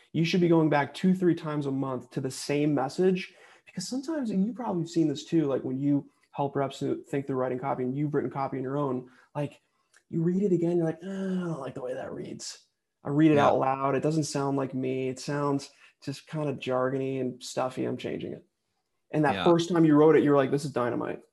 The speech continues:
Speaker 1: We're doing this."
Speaker 2: Yeah. Yeah, being willing to change, treating your, your campaigns and your sequences like a living, breathing,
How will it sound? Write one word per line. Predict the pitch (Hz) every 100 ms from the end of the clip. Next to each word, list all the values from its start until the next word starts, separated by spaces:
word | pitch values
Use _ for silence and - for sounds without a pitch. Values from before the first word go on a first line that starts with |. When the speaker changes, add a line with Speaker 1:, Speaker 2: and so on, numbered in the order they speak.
| _ _
Speaker 1:
We're | 135
doing | 135 107 113
this." | - - _ _ _ _ _ _ _ _ -
Speaker 2:
Yeah. | 101 92 87 _ _ _ _ _ _ _ _ _ -
Yeah, | 117
being | 110 147 135
willing | 131 135
to | -
change, | - 107 -
treating | - - 143 156 147
your, | 123 113 110 104 - _ _ _ -
your | 107 95
campaigns | - 120 104 120 110 110 110
and | 98
your | 98
sequences | - 107 104 101 98
like | 104
a | 98
living, | 98 98 101
breathing, | 95 95 95 95 92